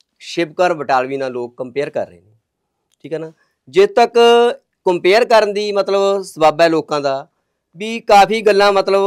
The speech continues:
ਸ਼ਿਵ ਕੁਮਾਰ ਬਟਾਲਵੀ ਨਾਲ ਮੇਰੀਆਂ ਮਤਲਬ ਮੇਲ ਖਾਂਦੀਆਂ ਨੇ, ਠੀਕ ਹੈ ਨਾ। ਜਿਵੇਂ ਕਹਿਣ ਦਾ ਮਤਲਬ ਇੱਕ ਹੁੰਦਾ ਇਸ਼ਕ ਮਜਾਜੀ, ਇੱਕ ਹੁੰਦਾ ਇਸ਼ਕ ਹਕੀਕੀ,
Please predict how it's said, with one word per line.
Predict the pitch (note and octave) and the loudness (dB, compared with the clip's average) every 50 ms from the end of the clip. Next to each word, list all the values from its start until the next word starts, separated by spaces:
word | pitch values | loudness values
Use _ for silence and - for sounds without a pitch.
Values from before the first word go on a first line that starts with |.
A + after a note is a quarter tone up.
| G3+ G3 G3 G3+ G3 - _ _ _ _ _ _ - | 0 0 -2 -4 -6 -10 _ _ _ _ _ _ -16
ਸ਼ਿਵ | - - - E3 E3+ D#3 | -14 -6 -4 -2 -2 -4
ਕੁਮਾਰ | D#3 E3+ F3 E3+ F3 | -2 0 2 2 2
ਬਟਾਲਵੀ | D#3+ D#3 C#3+ E3 D#3 D#3 D#3 E3 E3 | 2 0 2 4 4 4 2 0 -2
ਨਾਲ | E3 D#3+ | -2 -2
ਮੇਰੀਆਂ | D3+ D3 C#3+ C#3 D3 D3 | -4 -4 -6 -6 -8 -8
ਮਤਲਬ | C#3+ C#3 - C#3+ D#3 | -8 -10 -12 -12 -10
ਮੇਲ | D#3 C3+ A#2+ A#2 | -8 -8 -8 -8
ਖਾਂਦੀਆਂ | A2+ A2 G2 F2+ F2+ F2+ F2+ | -8 -12 -18 -20 -20 -20 -20
ਨੇ, | F2 F#2+ G#2 _ _ _ _ _ _ _ _ | _ _ _ _ _ _ _ _ _ _ _
ਠੀਕ | - C3 A#2 | -18 -14 -12
ਹੈ | D#3 | -12
ਨਾ। | D#3 D#3 E3 _ _ _ _ _ _ _ | -12 -14 -16 _ _ _ _ _ _ _
ਜਿਵੇਂ | C#3+ E3 F#3 G3+ G#3+ G#3+ | -2 0 2 4 2 2
ਕਹਿਣ | G#3 G#3 G3+ G3+ G#3 G#3 | 2 2 2 2 2 2
ਦਾ | G#3+ A3 | 2 2
ਮਤਲਬ | G#3 G3+ F#3+ G3+ G3 G3+ G3+ G#3 G#3 G3+ - | 2 0 0 0 0 0 0 0 -2 -2 -2
ਇੱਕ | G3 F#3 - - | -4 -4 -2 -4
ਹੁੰਦਾ | F#3+ F#3+ G3 G3+ G3 | -4 -2 2 2 2
ਇਸ਼ਕ | F#3+ - F3 E3+ D#3 - - - | 2 2 0 -4 -4 -6 -10 -8
ਮਜਾਜੀ, | F3+ E3 C3+ C3 B2 B2 B2 C#3 E3 | -8 -4 0 0 0 0 -2 -4 -10
ਇੱਕ | E3+ - E3 D#3 _ - | -8 -8 -10 -12 _ -12
ਹੁੰਦਾ | D#3 D#3 D3+ D#3+ D#3+ - | -10 -6 -6 -6 -6 -6
ਇਸ਼ਕ | D#3 D#3 C#3 - - - E3+ C#3+ | -8 -12 -12 -14 -12 -12 -12 -12
ਹਕੀਕੀ, | A#2+ - - G2 - _ F#2 F2+ | -12 -16 -20 -20 -20 _ -20 -20